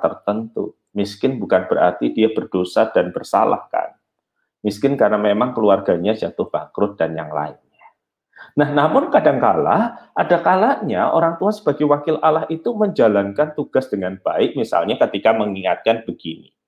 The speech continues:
"Ingat loh ya, firman Tuhan mengajar kepada kita untuk menikah dengan yang seiman. Kamu tahu firman, kan? Kamu belajar firman, kan?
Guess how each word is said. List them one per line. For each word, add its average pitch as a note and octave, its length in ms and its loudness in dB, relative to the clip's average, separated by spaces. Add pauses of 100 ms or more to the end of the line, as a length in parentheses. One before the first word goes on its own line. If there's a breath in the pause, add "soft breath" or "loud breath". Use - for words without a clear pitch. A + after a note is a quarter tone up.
(840)
"Ingat A#2 320 0
loh F#2 100 0
ya, E2 380 -2
firman F#2+ 400 0
Tuhan G#2+ 320 -2
mengajar F2 480 -4
kepada - 400 -6
kita G2 560 -2 (320 loud breath)
untuk G2 320 0
menikah G2 400 0
dengan E2+ 400 -4
yang D#2 80 -14
seiman. D#2 560 -12 (960)
Kamu G2 240 0
tahu F#2 240 2
firman, F#2 480 0
kan? C3 240 -4
Kamu G2 240 -4
belajar E2+ 400 -4
firman, F2 400 -2
kan? G#2+ 240 0